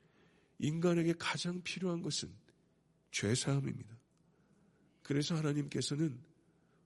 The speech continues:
구원자를 보내셨습니다. 할렐루야. 믿으십니까? 성도 여러분, <clears throat> 구원자 예수께서 이천 년 전에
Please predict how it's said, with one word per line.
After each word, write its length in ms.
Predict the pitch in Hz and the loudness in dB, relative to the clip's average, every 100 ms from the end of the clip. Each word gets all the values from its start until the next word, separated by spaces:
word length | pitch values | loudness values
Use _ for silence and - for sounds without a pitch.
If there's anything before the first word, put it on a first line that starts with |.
| _ _ | _ _
구원자를 800 | - 160 170 180 180 156 151 170 | -2 4 6 6 0 0 2 2
보내셨습니다. 760 | 160 147 143 123 - - 98 110 - _ _ - - - - - | 0 0 0 0 -4 -6 -10 -12 -16 _ _ -20 -20 -20 -20 -8
할렐루야. 460 | 160 156 151 101 95 - _ _ _ - - | 0 2 4 2 -2 -14 _ _ _ -20 -4
믿으십니까? 680 | - 151 - 120 117 - 139 - - _ _ - - - - - - - - - - | 0 2 2 2 0 -2 -4 -6 -20 _ _ -20 -20 -20 -20 -18 -18 -20 -20 -20 -2
성도 300 | - 139 143 | 2 6 6
여러분, 520 | 143 120 104 120 175 - | 6 2 -2 -4 -14 -4
<clears throat> 1500 | 196 170 104 - - _ _ _ _ - - _ - - _ - | 0 0 -2 -8 -20 _ _ _ _ -20 -20 _ -20 -20 _ -4
구원자 540 | 160 170 170 165 175 | 6 6 8 6 6
예수께서 580 | 127 127 - - 143 131 | 6 6 2 0 0 2
이천 340 | 123 127 127 | 2 2 0
년 140 | 127 127 | 0 0
전에 400 | 131 107 85 | 0 0 -4